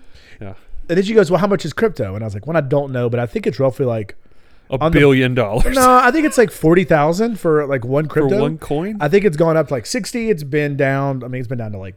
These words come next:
Speaker 2: cents.
Speaker 1: Mm.
Speaker 2: But I think it lives around the forty K mark.
Speaker 1: Mm.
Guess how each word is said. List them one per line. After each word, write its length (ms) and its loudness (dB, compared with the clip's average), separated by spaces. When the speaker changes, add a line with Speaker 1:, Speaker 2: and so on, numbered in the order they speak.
Speaker 2:
cents. 560 -12
Speaker 1:
Mm. 260 -10
Speaker 2:
But 100 -6
I 60 0
think 240 -4
it 100 -4
lives 300 0
around 320 0
the 80 -6
forty 360 -6
K 240 -6
mark. 420 -14
Speaker 1:
Mm. 240 -12